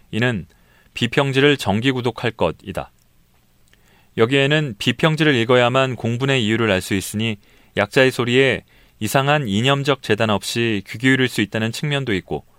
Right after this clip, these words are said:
중산층 정도 되는 사람이라면 어떤 지출을 하는 것이 사회적으로 바람직한지가 정확히 나타난다.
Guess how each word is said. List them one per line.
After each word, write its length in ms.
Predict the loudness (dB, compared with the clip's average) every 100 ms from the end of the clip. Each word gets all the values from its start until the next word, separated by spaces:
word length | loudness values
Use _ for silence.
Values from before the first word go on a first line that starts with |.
| _ _ _ _ _
중산층 540 | -6 -2 -2 0 -2
정도 240 | 0 0 -2
되는 260 | -2 -2
사람이라면 640 | 0 0 0 0 0 -2 -6 _ -20 -20 _ -4
어떤 340 | 0 2 0
지출을 360 | 0 0 2 2
하는 180 | 2
것이 340 | 0 0 0 0
사회적으로 520 | 2 0 0 0 -2
바람직한지가 1000 | 0 -2 -2 -6 -4 -4 -4 -2 0 0
정확히 400 | -2 -2 -2 -4
나타난다. 500 | -6 -4 -6 -8